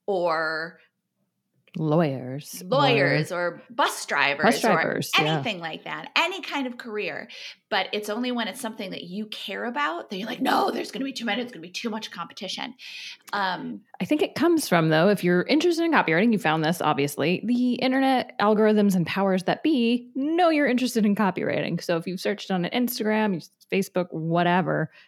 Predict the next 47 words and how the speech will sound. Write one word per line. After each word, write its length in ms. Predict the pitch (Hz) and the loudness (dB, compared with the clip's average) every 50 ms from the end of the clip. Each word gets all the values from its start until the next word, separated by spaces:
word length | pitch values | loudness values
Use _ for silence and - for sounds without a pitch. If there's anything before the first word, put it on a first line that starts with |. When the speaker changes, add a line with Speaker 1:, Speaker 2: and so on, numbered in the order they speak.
| _ _ - | _ _ -4
Speaker 2:
you're 100 | 208 233 | -2 0
gonna 160 | 302 339 330 | 0 0 0
see 800 | - - - - - - 196 226 254 240 175 143 - - - 131 | -2 -6 -10 -12 -6 -2 0 2 2 2 2 0 -2 -4 -6 -4
more 300 | 131 160 170 175 190 175 | -2 2 4 4 4 4
of 80 | 165 151 | 4 2
that 220 | 156 156 - - | 0 0 -2 -4
content. 580 | - - 190 208 202 165 - - - - - - | -6 -4 -2 -2 -2 -2 -2 -6 -8 -10 -10 -6
So 140 | - 202 196 | -4 -2 0
then 320 | 190 220 220 214 202 - | 0 2 2 0 0 -2
you 120 | - 202 196 | -2 -2 0
Speaker 1:
Mm-hmm. 160 | 254 240 233 | 0 0 0
Speaker 2:
see 360 | 269 226 226 226 226 220 214 185 | 0 0 2 2 2 2 0 0
five 340 | - - - 196 190 175 - | 0 0 2 2 2 2 0
copywriters, 640 | - 240 302 381 - 220 160 147 156 156 160 165 - | -2 -2 0 2 2 4 4 4 4 4 2 2 0
you 80 | 202 180 | 0 0
think, 220 | 185 190 170 - | 0 -2 -2 0
"Oh 60 | 180 208 | 0 2
my 80 | 233 | 4
gosh, 200 | 247 240 196 - | 4 4 2 2
five 200 | - 202 208 202 | 2 2 2 4
copywriters." 500 | - 240 247 240 214 190 175 165 160 - | 4 2 2 4 4 2 4 2 2 0
And 80 | - - | -2 -4
it 100 | - - - - - _ | -6 -6 -12 -20 -14 _
feels 640 | - 247 247 247 240 208 185 165 156 151 139 147 165 | 0 0 2 4 4 4 4 4 2 0 -2 -2 -2
like 340 | 151 143 147 147 - - - _ | 0 0 -2 -2 -6 -12 -18 _
so 360 | - - - - - 175 190 | -18 -14 -8 -4 -2 -2 0
many 200 | 180 180 165 147 | 0 0 -2 0
people 260 | - 196 180 - 151 | 0 -2 -2 0 -4
are 140 | 151 - - | -4 -2 -2
doing 340 | 165 240 285 285 190 - - | 0 0 2 0 0 -2 -4
this. 420 | - - - 160 - - - - - - - - _ _ _ _ - | -4 -4 -6 -6 -6 -10 -16 -20 -20 -20 -20 -20 _ _ _ _ -12
Speaker 1:
Yes, 200 | 226 - - 208 | -10 -8 -6 -6
Speaker 2:
But 80 | 214 - | -6 -6
that's 380 | - 170 165 165 165 - - | -4 -2 -2 -2 -4 -4 -4
Speaker 1:
yes. 380 | - 185 - - - - - - | -2 -2 -2 -4 -8 -14 -18 -12
Speaker 2:
not 300 | - - 175 175 180 180 - - | -8 -6 -4 -4 -4 -6 -8 -8
actually 440 | - 190 180 - - - 196 185 202 | -8 -8 -6 -8 -8 -2 0 0 0
the 100 | 190 208 | 0 -2
case. 580 | - - - - - - 190 - - 208 - - | -6 -8 -8 -4 -2 -2 -2 -2 -6 -10 -8 -4
Again, 100 | - - | 0 2
Speaker 1:
Exactly. 360 | 175 160 175 - 233 - 190 190 | 2 4 4 2 2 2 2 2
Speaker 2:
not 200 | 202 208 - - - - | 2 2 2 -2 -10 -14
Speaker 1:
We 80 | 220 - | -16 -10
Speaker 2:
facts. 500 | - - 196 175 170 - - - - - | -2 0 0 0 0 -2 -8 -12 -8 -8
It's 160 | - 170 - | -8 -6 -4
our 100 | - 135 | -4 -4
brains 560 | 135 - 190 202 208 208 208 202 190 - - | -2 2 2 4 4 4 4 2 2 -2 -8